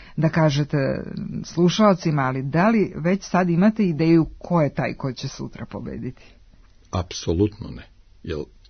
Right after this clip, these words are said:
Speaker 2: o tome ko će sutra pobediti, e, isključivu odluku donose članovi žirija. Tako da i ono što mene posebno raduje, apsolutno ne iz razloga što su nijanse u pitanju koja je inovacija vrednija. Jer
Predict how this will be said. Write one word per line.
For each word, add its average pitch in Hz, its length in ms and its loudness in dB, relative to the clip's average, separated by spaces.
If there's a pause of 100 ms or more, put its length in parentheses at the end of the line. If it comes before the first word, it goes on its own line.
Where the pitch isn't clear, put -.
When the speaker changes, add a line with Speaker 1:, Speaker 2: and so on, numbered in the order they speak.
(120)
Speaker 2:
o 82 100 -4
tome 107 360 2
ko - 140 0
će 87 120 -4
sutra 104 300 -4
pobediti, 101 680 0 (520)
e, 87 280 -2 (420)
isključivu 127 800 6
odluku 98 420 0
donose 82 420 -4
članovi 76 380 -8
žirija. - 360 -16 (680)
Tako 98 260 0
da 113 140 4 (160)
i 127 280 8 (120)
ono 101 220 2
što 101 220 0
mene 104 420 2
posebno 104 440 2
raduje, 85 420 0 (300)
apsolutno 101 800 0
ne 117 200 6
iz 90 120 2
razloga 101 480 0 (180)
što - 260 -8
su - 300 -8
nijanse 90 520 -2
u 67 60 -10
pitanju 82 440 -6 (140)
koja 85 240 -6
je 80 100 -6
inovacija 76 500 -10
vrednija. 73 420 -12 (280)
Jer 95 200 -2